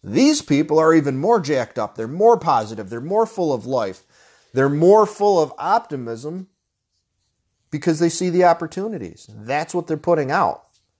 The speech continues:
Isn't that fascinating? So edit your relationships. Who's supporting you?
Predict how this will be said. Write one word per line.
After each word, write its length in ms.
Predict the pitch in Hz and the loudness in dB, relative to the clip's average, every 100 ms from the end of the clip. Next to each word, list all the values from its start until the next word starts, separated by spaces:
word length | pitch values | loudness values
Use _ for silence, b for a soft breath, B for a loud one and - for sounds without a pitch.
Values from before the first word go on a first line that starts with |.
| _ - | _ -12
Isn't 200 | 131 220 | -4 -2
that 140 | 190 | -2
fascinating? 680 | - 135 147 165 180 185 202 b b b b b | -2 -2 -2 -6 -6 -6 -10 b b b b b
So 160 | - 151 | 0 2
edit 280 | 160 233 220 | 4 4 4
your 140 | 233 | 4
relationships. 760 | 185 156 214 - 151 - 95 - | 6 6 4 0 -10 -8 -10 -6
Who's 200 | 180 - | -8 -6
supporting 480 | - - 185 226 107 | -4 2 2 2 -6
you? 160 | 87 | -14